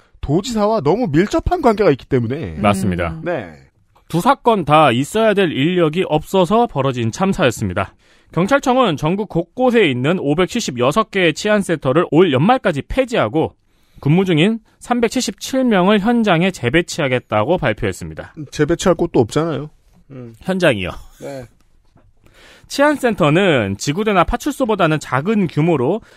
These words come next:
Speaker 2: 한 명에서 두 명 정도가 상주하고 있고요.
Speaker 1: 음.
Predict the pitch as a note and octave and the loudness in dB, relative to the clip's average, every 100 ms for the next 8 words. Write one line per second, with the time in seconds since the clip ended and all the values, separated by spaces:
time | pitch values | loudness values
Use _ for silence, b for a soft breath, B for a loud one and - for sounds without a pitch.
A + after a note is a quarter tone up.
0 | b A#3 C4+ C4 A3 F#3+ C#3 D#3 A#3 A3+ | b -2 0 0 0 -2 0 2 2 2
1 | G3 F3 C#3+ C3 G#3 G#3+ G3+ F3 C#3+ G#2 | 0 0 2 2 2 0 2 0 2 -4
2 | - A2+ D#3 - _ A#2+ B2+ | -2 0 0 0 _ -18 -16